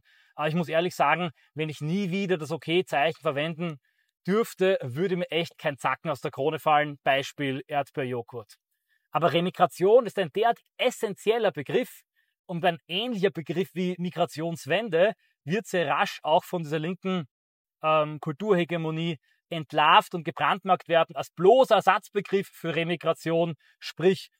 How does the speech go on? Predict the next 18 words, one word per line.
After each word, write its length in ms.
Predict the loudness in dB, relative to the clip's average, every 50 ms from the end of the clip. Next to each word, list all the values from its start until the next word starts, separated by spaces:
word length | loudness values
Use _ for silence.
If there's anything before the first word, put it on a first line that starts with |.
| _ _
bloßer 480 | -2 2 6 8 8 8 8 6 6
Ersatzbegriff 800 | 4 4 4 4 2 2 0 -2 -4 -8 -8 -6 -4 -6 -6 -6
für 100 | -6 -6
Deportation. 840 | -2 -2 -4 -2 -2 -4 -4 -4 -6 -12 -8 -6 -4 -2 -2 -4 -4 -8 _ _ _ _ _
Man 160 | -4 -4 -4 -4
kann 320 | -4 -2 -2 -2 -2 -4
also 260 | -6 -6 -4 -4 -4
gar 200 | -2 -2 -2 0
nicht 200 | -2 -6 -6 -4
mehr 240 | 0 4 6 6 4 _ _ _ _ _
darüber 300 | -4 -4 -2 -2 -4 -4
sprechen 520 | -6 -4 0 0 0 0 0 -6 -10 -8
und 100 | -4 0 0
auch 80 | 0
nicht 160 | 0 0 -6 -6
mehr 80 | -4
daran 240 | -4 -2 -2 -2 -2
denken, 460 | -2 -4 -4 -4 -4 -4 -4 -4 -4